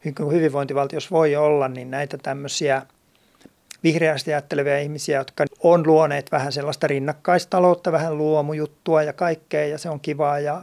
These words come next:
kaunista. Ää, mut et noin valtionahan siis Ruotsi on menetellyt aika hölmösti. Ne teki vähän samalla lailla,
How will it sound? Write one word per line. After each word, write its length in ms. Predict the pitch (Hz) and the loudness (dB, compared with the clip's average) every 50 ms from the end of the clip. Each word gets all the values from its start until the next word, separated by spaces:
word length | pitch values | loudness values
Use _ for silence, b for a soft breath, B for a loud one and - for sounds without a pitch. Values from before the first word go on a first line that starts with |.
| - | -10
kaunista. 580 | - - 147 143 143 156 156 - - - 208 185 - b b b b b b b b b b b | -6 -4 -4 -4 -4 -6 -10 -6 0 0 0 0 0 b b b b b b b b b b b
Ää, 140 | - 165 156 | 0 0 0
mut 220 | 151 147 151 143 160 | 0 0 -2 -2 -2
et 140 | 151 - - - 240 | -4 -4 -6 -8 -6
noin 240 | 165 156 160 151 147 | -4 -2 -2 2 4
valtionahan 800 | 185 202 220 220 208 208 - 156 147 143 139 127 123 135 127 127 | 6 6 6 6 4 4 0 0 0 0 -2 -4 -4 -6 -10 -10
siis 420 | - - - - 151 139 135 - | -10 -10 -8 -8 -6 -6 -6 -2
Ruotsi 380 | 180 156 156 147 147 - - 156 | 2 2 2 2 2 -4 -6 -6
on 120 | 139 139 | -6 -6
menetellyt 520 | 135 139 143 143 143 139 - 147 135 135 139 | -4 -4 -4 -4 -4 -4 -4 -4 -2 0 0
aika 260 | 135 139 135 - - | 0 0 0 -2 -4
hölmösti. 880 | 120 135 147 139 131 131 127 127 135 139 - - - - - 147 - B B B B | -4 -2 0 0 0 0 -2 -4 -6 -8 -8 -10 -12 -12 -12 -12 -12 B B B B
Ne 120 | 165 151 151 | -2 -2 0
teki 340 | 147 180 175 175 175 160 | 2 2 2 2 2 2
vähän 220 | 165 175 160 170 160 | 4 4 2 2 0
samalla 480 | - 175 185 185 180 175 160 147 151 | 2 2 2 4 4 4 4 4 4
lailla, 320 | 156 156 156 151 147 143 | 6 4 4 4 2 0